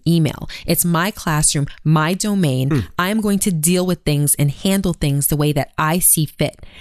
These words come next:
Speaker 1: And I don't owe you anything."
Speaker 2: Let me, uh,
Speaker 1: So my correction for her was, "Oh, no, no, no, but you do. And you may not realize it, but I will get satisfaction at the end of this because I don't care what I have to do.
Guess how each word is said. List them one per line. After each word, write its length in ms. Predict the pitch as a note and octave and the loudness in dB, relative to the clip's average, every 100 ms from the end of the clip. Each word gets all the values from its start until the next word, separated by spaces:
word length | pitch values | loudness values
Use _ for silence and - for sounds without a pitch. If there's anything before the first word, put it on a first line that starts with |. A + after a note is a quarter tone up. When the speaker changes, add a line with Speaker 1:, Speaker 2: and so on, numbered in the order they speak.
| - | -2
Speaker 1:
And 120 | E3 D#3 | -2 0
I 100 | F3 | -2
don't 240 | F3 E3 - | 0 -2 0
owe 200 | E3+ E3+ | 2 2
you 220 | C#3 D3 - | 2 -2 0
anything." 640 | D3+ D3 - - - D3+ | 0 0 0 -4 -6 -4
Speaker 2:
Let 100 | F#3 | -2
me, 60 | G3 | -2
uh, 180 | E3+ D#3 | -2 2
Speaker 1:
So 200 | - G3 | 2 4
my 240 | F#3+ F3+ | 2 0
correction 600 | F#3+ - G3+ F#3+ - F#3+ E3+ | -2 -4 -2 -2 -2 -4 -2
for 160 | D#3+ | -2
her 240 | D#3 A3 F#3+ | 0 2 2
was, 240 | D3+ C#3 - - - | 2 0 -4 -10 0
"Oh, 180 | F#3+ F3+ | 2 4
no, 260 | F3+ E3 | 4 4
no, 300 | E3 D#3 C#3+ | 4 4 4
no, 560 | D3+ F#3 G3+ F#2+ - - - - - | 6 4 2 -4 -10 -16 -20 -8 -2
but 360 | B2+ E3+ - | 0 0 -2
you 180 | D3+ D3+ | -2 -2
do. 540 | C3+ F3+ G3+ C#2+ - - - | 2 2 2 0 -8 -12 -6
And 120 | E3+ F3 | 0 2
you 80 | |
may 100 | E3+ | 2
not 260 | D#3+ C#3 C#3 | 2 0 0
realize 680 | D#3+ C4+ D4 G3 D3+ C3+ B2 | 0 2 2 0 0 0 0
it, 200 | C3+ - - | -2 -6 -4
but 260 | F#3 E3+ - - - - _ - | 0 0 -4 -20 -20 -20 _ -2
I 160 | F3+ | 0
will 300 | E3+ F3+ G#3 | 0 2 2
get 200 | F#3+ - | 0 -2
satisfaction 720 | - C#3 C3 - C3+ - D3 C#3 | 0 0 0 -2 -2 -2 -2 -2
at 100 | - | -2
the 100 | - | -2
end 140 | C#3 | -2
of 80 | C#3 | 0
this 160 | A#2+ | 0
because 300 | - - - - - | 0 0 -2 -2 -2
I 220 | G3+ A#3 | -2 -2
don't 420 | F3 E3 C#3+ - | 0 -2 -2 -6
care 800 | - - - A3 G#3+ D#3 - - - - - | -8 -8 -4 -2 0 0 -2 -8 -12 -8 0
what 300 | C#3+ E3+ A3+ | 4 4 2
I 120 | B3 | -2
have 320 | G#3 A3 G#3+ | -2 -4 -4
to 80 | A3+ | -4
do. 340 | F#3+ A3 B3 | -2 0 0